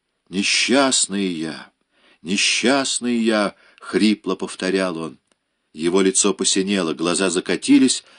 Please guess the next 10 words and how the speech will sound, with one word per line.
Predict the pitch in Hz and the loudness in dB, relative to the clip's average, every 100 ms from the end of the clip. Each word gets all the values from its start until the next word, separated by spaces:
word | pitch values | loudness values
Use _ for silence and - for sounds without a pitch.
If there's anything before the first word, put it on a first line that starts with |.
| _ _ | _ _
на | 87 | -6
губах | 85 87 98 101 98 | -2 0 0 -2 -2
выступила | 87 - 87 90 82 | -4 -2 -4 -4 -6
пена. | - 78 69 64 60 _ _ _ - | -4 -6 -4 -10 -20 _ _ _ -8
«Розок!» — | 85 101 156 143 117 107 - - _ _ _ _ | 2 6 6 6 2 0 -4 -18 _ _ _ _
прорычал | - 92 95 98 - 104 95 | -2 2 2 2 0 0 0
он, | 92 | -2
наконец, | 92 92 92 101 95 - - | -6 -4 -2 -2 0 -2 -4
нечеловеческим | 87 90 - 90 85 82 - - 80 | -8 -6 -2 0 2 0 -2 -8 -10
голосом. | 76 87 76 - 82 67 | -2 -2 0 -4 -6 -12